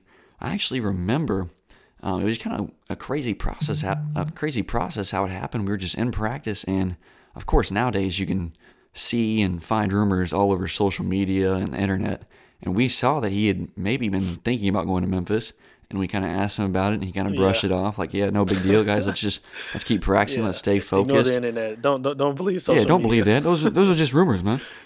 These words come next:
Speaker 1: And then, you know, the next day,
Speaker 2: Exactly.
Speaker 1: the next day we just see on the internet that Tubby Smith is going to
Speaker 2: Yeah.
Speaker 1: Memphis, and he didn't really, uh,
Speaker 2: Right,
Speaker 1: tell
Speaker 2: right
Speaker 1: us.
Speaker 2: after he said that, when it hopped on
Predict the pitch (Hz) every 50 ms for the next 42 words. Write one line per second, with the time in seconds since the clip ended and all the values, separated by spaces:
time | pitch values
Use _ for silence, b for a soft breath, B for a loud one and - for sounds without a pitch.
0 | B B - - 101 98 104 107 107 107 104 92 104 104 107 107 104 104 110 117
1 | 117 135 123 107 123 147 147 135 120 104 98 - - b b b b b b b
2 | b - 107 123 120 - - 131 147 139 113 95 101 90 - - - - 120 127
3 | 123 107 98 98 123 156 135 110 104 101 - 92 - - - - 120 127 123 95
4 | - - - 110 139 147 131 - 98 101 82 - - - 101 113 113 95 92 92
5 | 110 135 156 - - - - - - 101 98 90 - B B B B B B B
6 | B - 123 135 143 139 127 117 107 101 95 98 101 98 98 98 95 98 95 82
7 | - 123 127 135 143 127 131 143 151 156 143 156 147 135 - 147 143 135 131 123
8 | 123 127 127 123 127 123 120 - 127 123 123 123